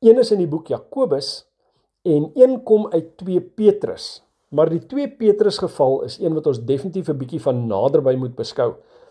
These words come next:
want daar's iets baie besonders aan hierdie verwysing na die hel,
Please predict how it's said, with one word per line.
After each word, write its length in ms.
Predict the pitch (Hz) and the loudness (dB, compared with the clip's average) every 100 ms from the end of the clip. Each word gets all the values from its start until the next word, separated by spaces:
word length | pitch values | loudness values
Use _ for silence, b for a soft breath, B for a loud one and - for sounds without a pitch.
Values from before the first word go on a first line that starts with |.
| b b b | b b b
want 300 | 123 170 190 | 2 4 6
daar's 280 | 165 151 - | 4 4 -4
iets 240 | 214 139 | -8 -6
baie 280 | 123 139 185 | -4 0 0
besonders 800 | 170 - - 220 190 139 135 - | -2 -4 2 2 4 2 2 -10
aan 200 | 147 127 | -8 -6
hierdie 480 | 101 117 208 202 196 | -8 -6 -6 -4 -4
verwysing 600 | 190 117 117 113 135 120 | -2 -2 -2 -2 -6 -2
na 120 | 117 | -2
die 160 | 120 | -2
hel, 320 | 110 113 87 | -2 -2 -4